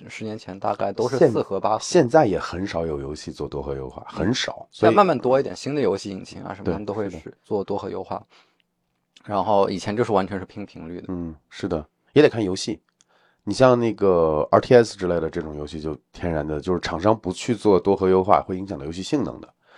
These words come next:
Speaker 2: 你像A I寻路啊，就比如说各，比如说你四五个人对，四个人对战另外四个人，
Speaker 1: 嗯。
Speaker 2: 对吧？你是可以利用好多核的。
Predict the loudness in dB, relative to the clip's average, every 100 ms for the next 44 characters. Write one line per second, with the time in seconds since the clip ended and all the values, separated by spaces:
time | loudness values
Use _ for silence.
0 | -20 _ _ -10 -2 0 2 4 4 2
1 | -4 0 0 0 -2 -6 -8 -8 -2 -4
2 | -4 _ _ 4 4 4 0 2 2 0
3 | -4 -4 -2 0 2 0 2 -2 -2 -10
4 | -4 0 2 2 2 4 2 2 0 -4
5 | -2 -4 -8 _ -14 -14 -14 -6 0 0
6 | 0 -6 -6 0 0 0 0 2 2 0
7 | -4 0 -2 0 -4 -4